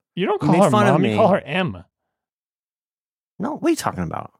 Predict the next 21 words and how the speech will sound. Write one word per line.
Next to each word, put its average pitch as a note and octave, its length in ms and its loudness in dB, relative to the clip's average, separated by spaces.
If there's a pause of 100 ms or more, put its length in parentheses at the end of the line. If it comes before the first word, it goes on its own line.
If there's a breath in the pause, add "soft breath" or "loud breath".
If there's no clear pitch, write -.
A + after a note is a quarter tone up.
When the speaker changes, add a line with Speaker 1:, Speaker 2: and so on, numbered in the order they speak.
Speaker 1:
The F#3+ 80 0
letter G#3+ 280 2
M G3 280 0
Speaker 2:
What? A#2+ 60 -2
Speaker 1:
sometimes F#2+ 680 0
you B2 140 -4
use A2+ 300 -2
as G#2+ 120 -8
a A#2+ 40 -10
shorthand F3 500 2
for E3+ 60 0
Speaker 2:
Mm, - 40 -2
Speaker 1:
your F#2+ 80 -6
wife's F#2 240 -12
name. F2+ 120 -16 (300)
Speaker 2:
not G3+ 340 0
really. C3 420 2
That's, C#3+ 240 0
that's B2+ 320 -2
namespace F#2 480 -6
pollution. - 500 -14